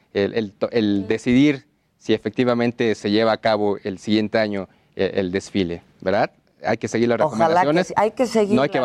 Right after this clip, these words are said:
Speaker 1: bajar la guardia.
Speaker 2: recomendaciones. La verdad, ayer en el grito veíamos gente, a pesar de que, de que también se hizo este llamado, pues sí veíamos personas, este, festejando sin sana distancia, sin cubrebocas, y eso,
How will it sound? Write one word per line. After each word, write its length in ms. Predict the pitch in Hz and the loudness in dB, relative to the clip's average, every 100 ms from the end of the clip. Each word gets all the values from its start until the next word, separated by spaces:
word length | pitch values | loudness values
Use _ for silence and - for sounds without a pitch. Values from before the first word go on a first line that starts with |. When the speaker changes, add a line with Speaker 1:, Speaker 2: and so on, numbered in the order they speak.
| 117 | 0
Speaker 1:
bajar 120 | 127 | 0
la 120 | 117 | 0
guardia. 380 | 107 104 98 95 | 2 0 0 -4
Speaker 2:
recomendaciones. 460 | 120 127 120 113 117 | -8 -8 -8 -4 0
La 80 | 131 | 2
verdad, 320 | 139 175 175 | 2 2 2
ayer 260 | 165 175 180 | 2 2 2
en 180 | 170 | 2
el 140 | 160 139 | 0 0
grito 360 | 151 160 160 | 2 2 2
veíamos 420 | 143 135 147 156 139 | 2 2 2 0 -2
gente, 240 | 151 151 | 0 0
a 60 | 143 | -2
pesar 800 | - 135 131 - 156 170 170 | 2 2 2 0 2 2 0
de 160 | 143 135 | 0 -2
que, 280 | - 113 - - - - - - | 0 -2 -2 -6 -20 -20 -10 -4
de 380 | 123 135 123 | 0 2 0
que 360 | - 131 123 110 - - | 0 0 2 0 -4 -4
también 500 | 107 117 139 180 185 | -4 0 0 0 0
se 140 | 170 | -2
hizo 220 | 135 127 127 | -2 0 -2
este 260 | - 123 | 0 0
llamado, 580 | 120 117 123 131 135 147 - - _ | 0 0 0 0 0 -2 -6 -20 _
pues 140 | 131 | -4
sí 100 | 123 | 0
veíamos 520 | 151 143 143 143 135 - | 2 4 4 0 -4 -4
personas, 840 | 117 113 - 127 127 127 135 - - | -4 -2 -2 -2 0 -4 -4 -8 -2
este, 920 | 120 120 113 - - 117 110 104 - - - - | 0 0 -4 -6 0 2 4 2 0 -10 -20 -4
festejando 960 | 147 127 127 117 135 131 131 123 120 - | -2 -2 -4 -4 -2 0 0 2 0 -2
sin 260 | - 165 151 | -4 -2 -2
sana 300 | 143 131 120 | -2 -2 -2
distancia, 720 | 117 - 117 120 123 120 117 | -4 -4 -4 -4 -2 -2 -2
sin 240 | - 139 | -2 -2
cubrebocas, 680 | 135 123 123 123 127 143 139 | 0 0 0 0 0 -2 0
y 80 | 139 | 0
eso, 300 | 135 156 | 2 0